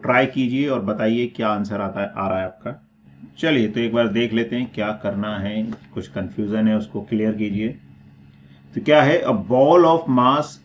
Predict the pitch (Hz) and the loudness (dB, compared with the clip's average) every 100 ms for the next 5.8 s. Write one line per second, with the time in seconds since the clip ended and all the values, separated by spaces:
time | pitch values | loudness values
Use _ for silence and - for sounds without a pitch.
0 | - 143 165 175 107 - - - 120 117 | -4 0 0 0 -2 -2 -14 -8 0 4
1 | 135 156 175 190 170 170 165 - 143 147 | 6 6 4 4 4 2 -2 -2 2 2
2 | 147 104 87 143 113 82 - - - - | 2 -2 -2 0 0 -2 -16 -20 -20 -20
3 | - - - _ - 139 135 135 165 180 | -20 -20 -20 _ 0 4 6 6 6 2
4 | - 156 - - 127 131 131 143 113 120 | 0 -2 -2 -2 2 2 2 0 2 4
5 | 120 117 107 117 147 - - 113 | 4 2 0 -2 -4 -10 -2 2